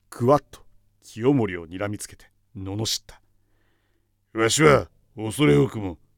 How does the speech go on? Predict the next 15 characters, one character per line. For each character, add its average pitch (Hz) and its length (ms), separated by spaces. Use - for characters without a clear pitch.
法 135 360
皇 139 60
の 110 140
ご 107 140
機 - 120
嫌 120 120
も 104 160
浅 110 200
か 127 100
ら 123 80
ぬ 104 120
そ 107 160
う 101 40
だ 104 100
ぞ。 101 200